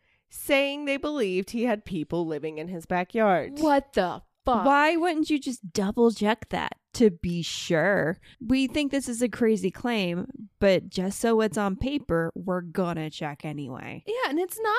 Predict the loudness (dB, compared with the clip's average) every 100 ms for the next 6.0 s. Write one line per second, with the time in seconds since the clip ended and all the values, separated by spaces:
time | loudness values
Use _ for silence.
0 | -2 -4 -6 -6 -6 -8 -6 -4 -4 -6
1 | -6 -12 -8 -6 -2 0 0 -2 -4 -4
2 | -6 -6 -8 -6 -6 -4 -4 -4 -4 -6
3 | -8 -8 -8 -10 _ _ _ 2 2 0
4 | -4 -4 -4 -4 -2 -4 -2 -4 2 2
5 | 2 -4 -2 -2 -2 -4 -4 -4 -2 -4